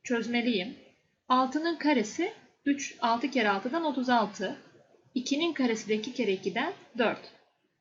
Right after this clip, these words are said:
Ve parantezin içerisine yaptığım zaman otuz altı ile dördü topladım.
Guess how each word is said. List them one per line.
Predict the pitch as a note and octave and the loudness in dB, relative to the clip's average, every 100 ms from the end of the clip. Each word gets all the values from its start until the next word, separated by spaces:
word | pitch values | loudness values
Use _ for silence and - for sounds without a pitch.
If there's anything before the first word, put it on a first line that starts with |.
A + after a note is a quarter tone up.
| - | 0
Ve | C#4+ C#4+ | 2 4
parantezin | C#4+ C#4+ C4+ C#4+ F4 | 4 4 4 4 4
içerisine | F4 C#4+ B3 - A#3 | 2 2 2 0 -2
yaptığım | A#3 A3+ C4 B3+ | -2 -2 0 0
zaman | G3+ F#3 F3+ F3+ | 0 -2 -4 -6
otuz | A3 G#3+ | -6 0
altı | A#3 A3+ | 0 2
ile | C4+ A3 | 0 2
dördü | G#3+ G3 - | 0 -2 -4
topladım. | F#3+ - A3 F4 | -8 -4 -4 -4